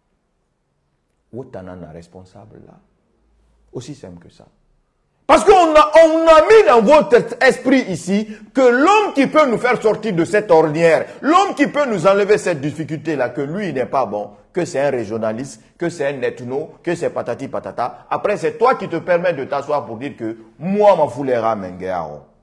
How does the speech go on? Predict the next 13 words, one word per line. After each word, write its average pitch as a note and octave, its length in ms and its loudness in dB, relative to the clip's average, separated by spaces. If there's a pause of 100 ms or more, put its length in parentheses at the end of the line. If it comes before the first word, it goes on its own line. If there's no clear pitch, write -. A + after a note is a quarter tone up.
(380)
Et A#3+ 280 6
foulé B3 340 4
ta F3 140 4
narafa, D3 420 0
moi, F#3 300 0
ma - 80 0
foulera G2+ 420 -6
mengeao. D#2+ 520 -16 (360)
Maintenant, D#3 340 -4
nous G3+ 140 -2
n'avons C3+ 340 -2
pas A2+ 140 -4
mengeao. F#2+ 560 -2